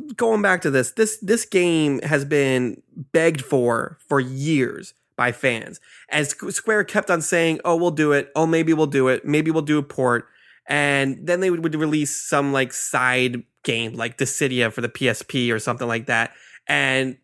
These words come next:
it, it was just okay, uh, to hold us over for a while. And the fact that they're actually doing it is huge because any fan of the genre of J R P Gs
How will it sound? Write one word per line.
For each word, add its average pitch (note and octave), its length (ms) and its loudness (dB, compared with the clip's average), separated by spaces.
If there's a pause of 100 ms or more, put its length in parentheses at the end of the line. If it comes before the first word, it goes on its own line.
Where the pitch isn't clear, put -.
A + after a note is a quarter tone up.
it, E3 160 0
it E3 120 0
was D3+ 160 2
just G3 300 -2
okay, D#3 720 2 (120)
uh, D3 260 0
to C#3+ 160 0
hold D3 300 0
us B2+ 120 0
over C3 320 2
for B2 200 0
a A#2+ 80 0
while. A2+ 420 -2 (500)
And C3+ 500 0 (200)
the D3 160 -6
fact F#3+ 380 -2
that E3+ 120 2
they're D3 200 -2 (120)
actually E3+ 460 0
doing D3+ 380 0
it D#3+ 220 0
is D3+ 240 0
huge B2 640 -4
because C#3+ 540 2 (500)
any G3 200 2
fan F3+ 460 0
of D3 400 0
the C#3+ 100 0
genre D#3+ 580 2 (240)
of C#3+ 260 2
J C#3+ 160 2
R C#3 100 4
P C#3 140 -4
Gs B2+ 320 -2